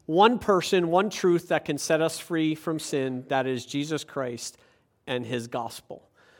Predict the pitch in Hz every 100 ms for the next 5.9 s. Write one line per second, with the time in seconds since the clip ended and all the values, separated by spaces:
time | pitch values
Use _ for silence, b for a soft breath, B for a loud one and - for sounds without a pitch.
0 | b 180 202 151 202 214 277 277 262 190
1 | 214 220 208 - - 185 180 - 147 143
2 | 160 185 214 - 196 - B B 190 -
3 | - 262 302 262 240 - 214 202 214 165
4 | 202 196 175 160 175 143 - 202 180 -
5 | 170 - - 208 277 294 - 226 196